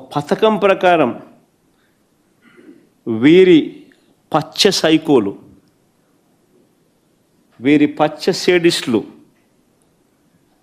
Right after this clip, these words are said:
పోలీసుల సమక్షంలోనే, ఇది కూడా ఆశ్చర్యం, పోలీస్ సైరన్ వినపడుతోంది ఒకవైపున, మరోవైపున ఇళ్ళల్లోకి,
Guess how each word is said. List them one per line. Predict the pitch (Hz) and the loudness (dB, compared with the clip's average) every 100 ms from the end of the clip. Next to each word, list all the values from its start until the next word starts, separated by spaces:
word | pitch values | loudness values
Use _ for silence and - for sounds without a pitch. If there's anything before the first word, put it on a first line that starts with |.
| _ _ - | _ _ -4
పోలీసుల | 160 180 214 233 226 220 220 | 2 4 4 0 0 2 2
సమక్షంలోనే, | 214 202 208 - 196 190 180 135 - - _ _ _ _ _ _ _ _ _ _ _ _ _ _ _ - | 0 -2 -2 0 0 0 0 -2 -6 -18 _ _ _ _ _ _ _ _ _ _ _ _ _ _ _ -2
ఇది | 151 | 2
కూడా | 185 208 | 4 4
ఆశ్చర్యం, | 202 - 196 160 101 - _ _ _ _ _ _ _ - | 2 0 0 0 -4 -12 _ _ _ _ _ _ _ -2
పోలీస్ | 165 196 190 | 2 2 2
సైరన్ | 180 196 208 | 0 2 2
వినపడుతోంది | 202 202 202 190 196 190 | 0 0 0 0 0 0
ఒకవైపున, | 180 180 175 170 104 98 _ _ _ _ _ _ _ _ _ _ _ _ _ _ _ _ _ _ _ _ _ _ _ _ _ _ _ _ _ _ _ _ _ _ _ _ _ - | 0 0 0 -2 -6 -8 _ _ _ _ _ _ _ _ _ _ _ _ _ _ _ _ _ _ _ _ _ _ _ _ _ _ _ _ _ _ _ _ _ _ _ _ _ -2
మరోవైపున | 127 175 190 190 196 214 220 220 - - _ _ _ _ _ _ _ _ _ _ _ _ 151 | 0 2 2 2 2 2 2 0 -4 -20 _ _ _ _ _ _ _ _ _ _ _ _ 0
ఇళ్ళల్లోకి, | 165 180 180 170 | 4 4 4 2